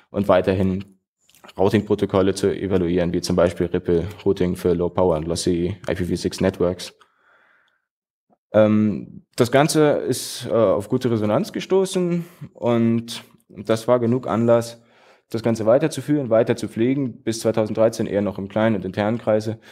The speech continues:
und zweitausenddreizehn dann auf der, auf der Infocom ist Riot das erste Mal unter diesem Brand tatsächlich, äh, öffentlich geworden. Der Code wurde auf GitHub abgelegt und wird seitdem dort gepflegt und,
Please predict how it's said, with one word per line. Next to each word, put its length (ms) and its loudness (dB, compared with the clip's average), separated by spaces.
und 120 -6
zweitausenddreizehn 920 2
dann 280 2
auf 180 -8
der, 440 -2
auf 80 -10
der 120 -2
Infocom 680 0
ist 260 -6
Riot 320 4
das 160 -4
erste 280 -2
Mal 140 2
unter 140 -4
diesem 240 -2
Brand 360 2
tatsächlich, 680 -2
äh, 240 0
öffentlich 380 2
geworden. 400 2
Der 120 -2
Code 360 -6
wurde 640 0
auf 100 -10
GitHub 300 -2
abgelegt 600 0
und 760 0
wird 260 2
seitdem 380 4
dort 240 0
gepflegt 480 -6
und, 440 -14